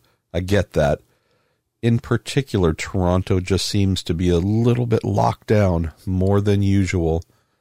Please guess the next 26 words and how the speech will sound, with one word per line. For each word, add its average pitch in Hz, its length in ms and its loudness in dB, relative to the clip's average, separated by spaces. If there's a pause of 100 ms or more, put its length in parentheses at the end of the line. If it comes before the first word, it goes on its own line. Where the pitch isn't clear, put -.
(160)
I 87 60 -12
think 87 180 -4
especially - 580 0
since 95 320 -4
the - 140 -6
most 90 320 0
recent 92 400 -2
configuration 85 720 -2
change. 95 640 -2 (840)
All 117 240 4
this, 101 240 2
I 90 80 2
believe, 87 340 -2
coming 101 320 2
back 90 460 -2
to 90 480 -2 (640)
a 110 40 2
number 123 400 4
of 107 80 2
folks, - 400 -2 (420)
based 101 340 0
on 101 140 4
that 104 160 4
very 107 260 4
informal 107 520 2
metric 117 520 0